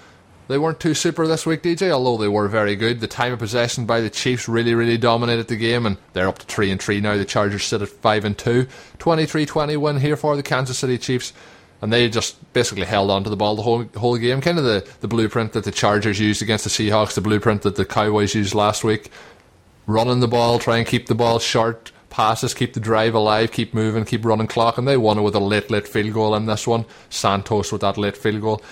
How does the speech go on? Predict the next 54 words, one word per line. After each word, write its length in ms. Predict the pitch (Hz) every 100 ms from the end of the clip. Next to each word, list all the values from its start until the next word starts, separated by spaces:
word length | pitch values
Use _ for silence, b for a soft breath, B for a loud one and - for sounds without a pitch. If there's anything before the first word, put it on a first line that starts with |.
| B B
But, 140 | - 139
uh, 120 | 135
I 40 |
have 160 | 120 185
to 60 | 139
say, 160 | 123
D 100 | 117
J 100 | 117
Philip 280 | 123 180 113
Rivers 240 | 101 104
with 100 | 107
another 260 | 107 104 104
good 200 | 104 101
game 260 | 98 98 113
here, 180 | 131
but 120 | 113 104
he 80 |
had 100 | 101
a, 280 | 98 92 78
a 40 | 95
late 180 | 95
interception 640 | 101 98 95 104 92 - 104
in 80 |
this 160 | 101 101
game, 300 | 117 107 107 _ _ _
kind 160 | - 101
of 60 | 98
when 100 | 104
they 80 |
had 200 | 95 98 95
to 40 |
force 360 | - 117 110 -
the 60 |
ball 240 | 113 113 110
downfield, 560 | 113 110 - 113 120
and, 200 | 117 113
uh, 140 | 113 107
overall, 580 | 147 131 104 104 110 B B B B
they, 280 | - 101 98
they 120 | 95
can 80 | 101
still 200 | 95 104
be 80 | 101
positive. 380 | 107 95 95 104
Brandon, 360 | 107 101 101 101
Brandon 280 | 101 101 101
Oliver 280 | 95 95 104
with 100 | 101
another 300 | 98 98 98
nice 200 | 98 -
game 260 | 107 101
here, 220 | 101 101
but, 160 | 98 95
uh, 280 | 98 95